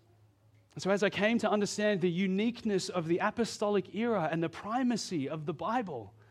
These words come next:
I, it did feel for a little while for me, quite a while,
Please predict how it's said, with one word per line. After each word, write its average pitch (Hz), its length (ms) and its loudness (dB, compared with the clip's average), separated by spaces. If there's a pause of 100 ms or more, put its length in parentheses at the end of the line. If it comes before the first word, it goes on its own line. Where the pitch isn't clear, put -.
(500)
I, 180 120 0 (100)
it 202 200 2
did 262 200 4
feel 262 300 4
for 208 260 4 (220)
a 185 80 8
little 254 260 6
while 208 220 8
for 190 160 0
me, 165 200 4 (220)
quite 208 240 4
a 190 60 2
while, 123 380 2